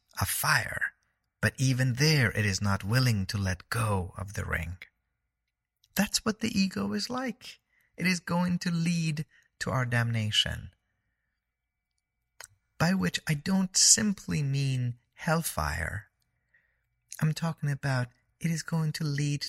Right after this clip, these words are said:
to our utter and absolute cosmic unhappiness. There is no way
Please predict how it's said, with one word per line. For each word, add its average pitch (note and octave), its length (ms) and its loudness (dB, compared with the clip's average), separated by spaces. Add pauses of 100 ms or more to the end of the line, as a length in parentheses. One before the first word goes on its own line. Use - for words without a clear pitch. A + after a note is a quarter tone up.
to - 160 -8
our B2 320 -2 (280)
utter E3 600 0
and A#2+ 200 -2 (100)
absolute B2+ 960 0 (380)
cosmic D3 880 0 (220)
unhappiness. A2+ 1400 2 (1200)
There D#3+ 220 2
is G3 280 2
no D3+ 220 0
way B2 420 2